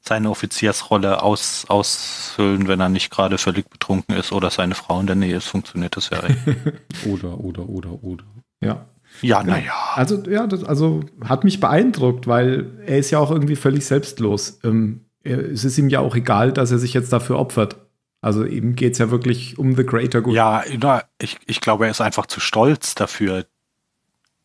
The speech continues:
Speaker 1: an-, anzuerkennen, dass er, dass er hier jetzt irgendeinen Zylonenplan erfüllen soll.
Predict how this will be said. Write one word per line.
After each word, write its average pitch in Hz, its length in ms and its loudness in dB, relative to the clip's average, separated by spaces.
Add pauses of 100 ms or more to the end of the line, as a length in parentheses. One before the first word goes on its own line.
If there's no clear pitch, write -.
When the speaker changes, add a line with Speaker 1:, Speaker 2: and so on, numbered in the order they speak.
(140)
Speaker 1:
an-, 110 300 2
anzuerkennen, 101 760 0
dass 98 180 -2
er, 98 180 -4 (400)
dass - 180 -4
er 104 140 -4
hier 101 120 0
jetzt 95 220 -4
irgendeinen 101 320 -2
Zylonenplan 95 840 -2
erfüllen 87 380 -10
soll. 87 300 -10